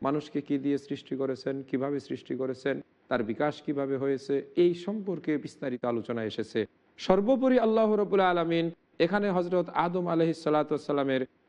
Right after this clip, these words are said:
যে সূচনাটি আমাদের সামনে কোরআনুল কারীম থেকে আলোচিত হয়েছে, আমি প্রথমে খুব সহজ ভাষায় এই বিষয়টির সেই আয়াতগুলো তিলাওয়াত করে তার অনুবাদ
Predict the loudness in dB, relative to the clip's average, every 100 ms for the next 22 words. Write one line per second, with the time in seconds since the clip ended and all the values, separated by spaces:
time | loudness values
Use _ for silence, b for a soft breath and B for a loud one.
0 | -2 2 2 0 0 2 2 0 2 2
1 | 0 -2 -2 -2 -2 -2 0 -2 0 0
2 | 0 -2 0 2 0 0 0 2 2 2
3 | -2 0 2 2 2 -2 -2 _ -8 -4
4 | -2 0 -2 -2 -4 -2 -4 -2 0 0
5 | 0 -2 0 0 0 -4 _ -2 2 2
6 | 0 0 0 -2 -2 _ _ -2 -2 0
7 | -2 0 0 0 0 0 0 2 2 2
8 | 0 0 2 2 0 _ 0 2 2 2
9 | 4 4